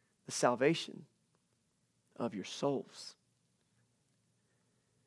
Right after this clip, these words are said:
In the aftermath of suffering, we stand in front of the mess and we go, "What do I do now?"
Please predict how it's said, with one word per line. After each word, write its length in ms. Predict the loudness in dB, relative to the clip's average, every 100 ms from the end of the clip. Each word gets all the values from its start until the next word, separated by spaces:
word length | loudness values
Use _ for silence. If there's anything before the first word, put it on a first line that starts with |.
| _ _ -20 _ _ _ 4
In 120 | 8
the 100 | 10
aftermath 560 | 10 10 8 8 8
of 140 | 2 2
suffering, 560 | 10 12 12 4 2
we 80 | 2
stand 360 | 0 8 8 8
in 60 |
front 220 | 4 4 4
of 80 |
the 80 | 4
mess 420 | 4 6 6 4
and 80 | 2
we 100 | 2
go, 200 | 2 2
"What 400 | 0 2 6 8
do 160 | 8 8
I 120 | 8
do 160 | 6 0
now?" 280 | -2 -6